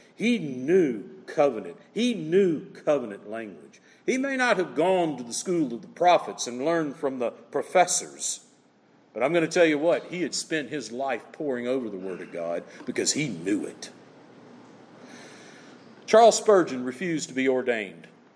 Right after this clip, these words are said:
Spurgeon said, "No man's gonna lay hands on me. God called me." Spurgeon thought about early on going to school,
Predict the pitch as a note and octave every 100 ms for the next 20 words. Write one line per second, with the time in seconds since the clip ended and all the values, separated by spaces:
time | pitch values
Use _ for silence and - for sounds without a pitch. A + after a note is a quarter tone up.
0 | - - - _ _ _ _ _ _ -
1 | D#3+ E3 D#3 C3 - D#3+ E3 D#3+ C#3+ B2
2 | - A#2 A2 A2 G#2 G2+ G2 G2 F#2+ F#2
3 | G#2 G2+ - - - - - - B2 A2
4 | - G#2 D#2 - - - - _ _ _
5 | _ _ - - - - - - E3+ D#3+
6 | D3+ F3 E3 D3+ D3+ D3+ D#3+ D#3 D#3 D3+
7 | C3+ D3+ D3 C3+ - D3+ B2 G#2